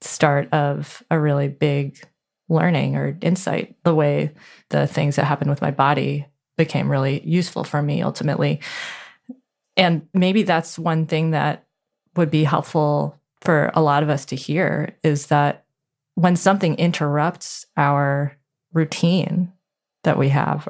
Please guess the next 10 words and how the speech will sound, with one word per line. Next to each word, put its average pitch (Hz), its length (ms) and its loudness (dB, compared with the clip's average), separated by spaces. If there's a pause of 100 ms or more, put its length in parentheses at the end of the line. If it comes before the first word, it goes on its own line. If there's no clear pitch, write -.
around 143 540 0
eating 143 720 0
or 143 520 0 (500)
exercising, - 920 0 (320)
to - 180 2
be 165 220 2
open 165 400 2
to 139 200 -4
that 139 520 0 (520)
as 147 480 -2